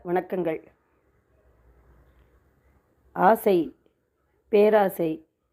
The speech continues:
மிகப்பெரிய ஆபத்து. வல்லவனுக்கு வல்லவன் இந்த வையகத்திலும் உண்டு. குட்ட குட்ட குனிந்து கொண்டே இருக்க மாட்டார்கள். நிமிர்ந்தால் குற்றவர்களின் மண்டைதான் உடையும்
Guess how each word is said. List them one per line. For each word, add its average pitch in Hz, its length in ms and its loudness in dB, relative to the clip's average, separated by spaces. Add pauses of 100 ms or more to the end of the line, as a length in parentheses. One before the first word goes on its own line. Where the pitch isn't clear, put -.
(180)
மிகப்பெரிய 180 680 0
ஆபத்து. 160 520 -4 (1000)
வல்லவனுக்கு 233 920 2
வல்லவன் 175 600 -2
இந்த 185 240 0
வையகத்திலும் 180 840 0
உண்டு. 151 420 -2 (1800)
குட்ட 196 320 2
குட்ட 190 500 0 (160)
குனிந்து 196 360 -2
கொண்டே 202 360 0
இருக்க 170 240 -4
மாட்டார்கள். 170 640 -4 (240)
நிமிர்ந்தால் 202 680 2 (1160)
குற்றவர்களின் 196 1000 0 (540)
மண்டைதான் 170 480 0
உடையும் 170 500 0